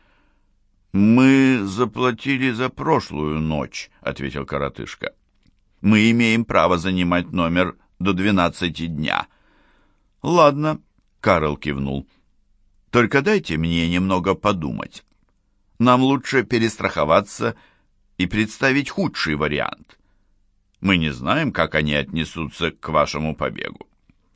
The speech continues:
Поэтому будет лучше, если они ничего не увидят.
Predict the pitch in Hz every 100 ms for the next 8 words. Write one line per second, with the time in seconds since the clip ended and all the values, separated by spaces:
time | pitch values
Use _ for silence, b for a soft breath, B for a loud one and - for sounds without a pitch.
0 | - - 78 95 117 135 165 160 B B
1 | B B 110 131 143 120 135 - 143 113
2 | 123 - 113 107 120 127 120 117 104 113
3 | 117 131 135 101 85 78 82 -